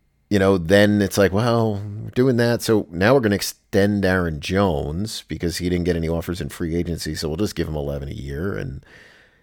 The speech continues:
you know, then, then we'll, we'll do this one with this player and this one. And it's just, you know, it, you, you have to be,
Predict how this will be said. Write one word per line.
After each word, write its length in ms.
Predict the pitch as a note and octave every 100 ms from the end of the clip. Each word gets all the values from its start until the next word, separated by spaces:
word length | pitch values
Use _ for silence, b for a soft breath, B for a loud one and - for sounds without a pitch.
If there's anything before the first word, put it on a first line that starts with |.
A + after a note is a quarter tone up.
| b
you 80 | E2
know, 100 | D#2+
then, 240 | F2 F2+
then 240 | C2+ F2 F2
we'll, 260 | D#2+ D#2
we'll 160 | A#1+ D2
do 200 | D#2 D#2
this 260 | D#2+ F2 -
one 200 | E2 D#2+
with 160 | C#2+
this 180 | F2+ F2+
player 580 | - F#2+ F2 E2+ E2 E2
and 140 | D2
this 180 | F2 -
one. 200 | F2 E2+ -
And 180 | G2+ -
it's 240 | - -
just, 320 | - C3 - - b b b b b b b _ _ _ _ _ _ _ _ _ _ -
you 80 |
know, 300 | B2 A#2+ A2+ -
it, 180 | C3+ -
you, 140 | B2+ B2+
you 140 | C3+ A#2+
have 360 | - - G#3+ -
to 100 | C3
be, 560 | C3 B2+ A#2 G#2 G2